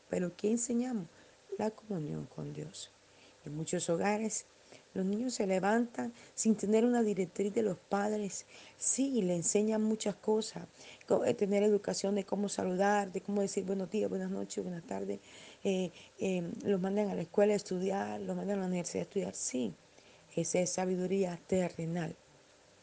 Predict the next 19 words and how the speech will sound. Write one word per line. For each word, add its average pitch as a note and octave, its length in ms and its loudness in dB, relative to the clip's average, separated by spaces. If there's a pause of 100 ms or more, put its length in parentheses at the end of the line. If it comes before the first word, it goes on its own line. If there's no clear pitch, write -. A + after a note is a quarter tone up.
(840)
Pero E3+ 240 0
no F3+ 160 2
les G3 180 2
enseñan F3+ 640 0 (300)
la D#3+ 160 0
sabiduría D#3 580 0
espiritual F3 880 -4 (1000)
que D#3 100 -8
tienen G#3 460 -2
que - 120 -4
buscar D3+ 440 -4
de D3 160 -4
Dios. C#3 280 -12 (380)
En F#3+ 120 2
muchos A#3 340 2
hogares G3 380 4
se - 120 -4
enseñan F#3 500 -2 (320)
idolatría, F3+ 800 0